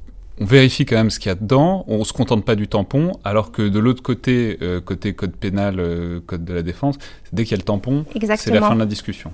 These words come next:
Speaker 2: Exactement, alors que côté code du patrimoine, on va évaluer au moment de la demande de communication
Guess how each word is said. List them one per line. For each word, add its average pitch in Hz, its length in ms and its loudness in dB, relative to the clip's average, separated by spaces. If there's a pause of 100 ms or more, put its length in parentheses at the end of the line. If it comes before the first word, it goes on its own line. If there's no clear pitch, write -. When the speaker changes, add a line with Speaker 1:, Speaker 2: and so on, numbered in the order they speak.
Speaker 2:
Exactement, 233 720 2
alors 214 220 -2
que - 80 -6
côté 226 400 0
code 233 260 0
du 214 140 -2
patrimoine, 233 580 0 (360)
on 233 100 0
va 220 340 0
évaluer 247 720 4
au 226 120 0
moment 269 360 8
de 285 80 6
la 247 140 4
demande 240 340 4
de 226 80 2
communication 220 920 -2